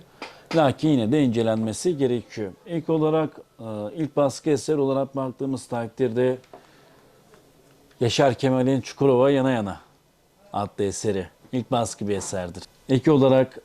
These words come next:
şöyle baktığımız takdirde yine Yaşar Kemal'den Teneke ilk baskı eserdir. Çoğu, e, kitaplar, e, babalarımızın yaşından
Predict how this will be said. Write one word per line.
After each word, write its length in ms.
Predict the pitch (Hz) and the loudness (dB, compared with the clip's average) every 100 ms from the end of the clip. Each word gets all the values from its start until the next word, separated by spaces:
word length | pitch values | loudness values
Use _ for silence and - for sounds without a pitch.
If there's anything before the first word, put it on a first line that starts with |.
| _ - | _ -20
şöyle 360 | - 123 123 127 | -6 0 2 2
baktığımız 500 | 131 - 139 131 - | 0 0 0 0 0
takdirde 440 | 135 127 - 117 | 0 0 -2 -2
yine 180 | 123 131 | 0 0
Yaşar 400 | 123 117 139 127 | 0 0 0 0
Kemal'den 580 | - 123 117 110 127 131 | 0 -2 -2 -2 -2 -4
Teneke 520 | - 123 123 - 101 - _ _ _ _ _ _ | -4 -2 -2 -4 -12 -14 _ _ _ _ _ _
ilk 200 | 123 107 | -8 -2
baskı 320 | 127 110 - | -2 0 -2
eserdir. 500 | 107 - 101 92 90 - _ - - _ | -4 -2 -6 -6 -10 -14 _ -20 -20 _
Çoğu, 760 | - 139 139 131 135 123 113 113 | 0 4 4 2 0 -2 0 0
e, 40 | |
kitaplar, 600 | 104 - 120 107 - 151 143 - _ | -4 -4 -2 -2 -2 -2 -2 -12 _
e, 400 | 113 104 101 98 110 _ _ _ _ _ _ _ _ _ _ _ _ _ _ - | -8 -4 -4 -6 -10 _ _ _ _ _ _ _ _ _ _ _ _ _ _ -2
babalarımızın 680 | 117 117 123 123 123 127 123 | 0 2 2 2 0 2 2
yaşından 640 | 127 - 123 127 110 113 | 0 0 -2 0 -2 -6